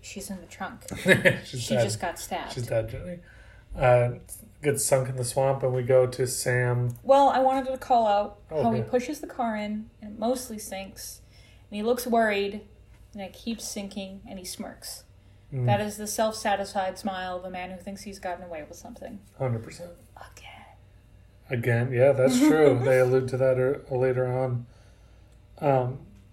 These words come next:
Speaker 2: we get to see Sam's life, right? He's
Speaker 1: Very
Speaker 2: working
Speaker 1: sad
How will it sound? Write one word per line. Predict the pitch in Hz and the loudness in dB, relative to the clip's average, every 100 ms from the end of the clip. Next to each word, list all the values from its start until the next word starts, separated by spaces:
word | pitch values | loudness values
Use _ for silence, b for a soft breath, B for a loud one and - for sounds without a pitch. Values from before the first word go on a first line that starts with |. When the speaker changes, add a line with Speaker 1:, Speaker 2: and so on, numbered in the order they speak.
| - - - - - | -20 -20 -20 -20 -4
Speaker 2:
we | 170 147 | 0 2
get | 170 | 2
to | 175 | 0
see | - 165 | -2 -2
Sam's | - 151 143 139 139 131 - - - | -2 0 2 2 0 -2 -6 -10 -6
life, | 131 123 113 117 120 - - | 0 4 4 2 -2 -8 -12
right? | 131 120 120 | -2 0 0
He's | 120 120 120 | -2 -4 -6
Speaker 1:
Very | 220 208 202 | -6 -4 -2
Speaker 2:
working | 127 123 | 0 2
Speaker 1:
sad | - 185 127 123 | 2 0 0 -4